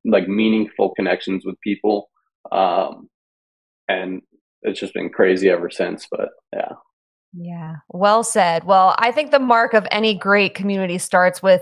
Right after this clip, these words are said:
Speaker 2: a great host and a, a great leader. So, um, thanks to you, and also just shout out to the entire Manscaped team. You're doing great work. I can't wait to keep watching, um, everything you all have in store. Is there anything else you'd like to add or anything else you'd like to, uh, to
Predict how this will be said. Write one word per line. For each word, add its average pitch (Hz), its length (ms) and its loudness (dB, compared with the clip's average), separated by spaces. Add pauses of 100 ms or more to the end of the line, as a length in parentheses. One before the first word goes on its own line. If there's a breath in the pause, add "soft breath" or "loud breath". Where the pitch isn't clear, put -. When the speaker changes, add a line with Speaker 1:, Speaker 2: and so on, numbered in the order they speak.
Speaker 2:
a 196 80 2
great 175 360 0
host 175 380 4
and 170 120 -2
a, 165 220 0
a - 20 0
great 160 340 0
leader. 165 420 -2
So, 160 460 2 (380 loud breath)
um, 170 460 -2
thanks 214 260 0
to 240 100 -6
you, 233 320 4
and 208 120 4
also 202 280 0
just 190 360 -4
shout 202 260 2
out 202 180 2
to 220 80 -6
the 196 140 -6
entire 196 340 2
Manscaped 190 580 -4
team. 196 300 -2
You're 185 100 -4
doing 185 260 -4
great 185 280 -2
work. 180 320 2
I 180 280 -2 (180)
can't 196 220 -4
wait 185 160 -4
to 180 80 -16
keep 190 240 -12
watching, 180 640 0 (340)
um, 170 260 -2
everything 190 380 -2
you 190 120 -2
all 185 140 4
have 190 200 0
in 185 100 -6
store. 202 500 0
Is 190 120 -10
there 208 360 4
anything 277 300 0
else 285 160 0
you'd 277 100 -6
like 254 140 2
to 247 100 -2
add - 240 0
or 185 80 0
anything 214 300 -6
else 214 180 -6
you'd 214 140 -10
like 202 140 -4 (100)
to, 208 260 -6
uh, 196 240 -2 (160)
to 196 80 -20